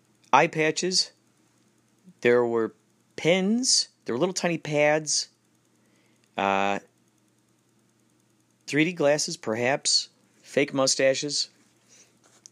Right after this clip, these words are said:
And in it, throughout the book, it gave people ideas as to what to do with these items. So it was an activity book. It was something to,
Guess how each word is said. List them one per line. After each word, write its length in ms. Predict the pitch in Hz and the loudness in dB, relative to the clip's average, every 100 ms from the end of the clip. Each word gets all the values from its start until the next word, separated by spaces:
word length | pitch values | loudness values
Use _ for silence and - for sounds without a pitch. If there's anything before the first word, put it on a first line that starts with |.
| _ _ _ _ _ - | _ _ _ _ _ 2
And 220 | 127 131 - | 2 2 0
in 220 | 160 175 | 0 0
it, 180 | 139 143 | -4 -6
throughout 300 | - 170 156 | 2 4 4
the 80 | 147 | 0
book, 360 | 131 165 127 - - | 2 2 2 -4 -8
it 180 | 120 | -6
gave 420 | - 143 139 - - | 0 2 2 -4 -4
people 260 | 139 127 | -2 2
ideas 440 | 120 117 117 110 110 | 0 0 -2 -2 0
as 140 | 104 | -2
to 120 | - | -4
what 280 | 107 101 101 | -4 -2 -2
to 80 | 92 | -4
do 180 | 107 104 | -6 -4
with 160 | 98 | -4
these 160 | 101 120 | -4 0
items. 540 | 156 101 71 - - - _ _ _ _ _ _ _ _ _ _ _ _ _ _ _ _ _ _ - | 0 -2 -6 -6 -6 -10 _ _ _ _ _ _ _ _ _ _ _ _ _ _ _ _ _ _ -8
So 160 | - 135 | -2 0
it 60 | |
was 160 | 123 113 | 2 0
an 80 | 123 | -2
activity 400 | 110 - 180 104 | -2 -2 -2 -4
book. 320 | 78 - - _ _ - - - - | -8 -12 -16 _ _ -20 -20 -20 -6
It 20 | |
was 120 | 113 | 2
something 360 | - 147 143 147 | 2 2 -4 -6
to, 440 | - 143 131 120 | -2 0 0 -2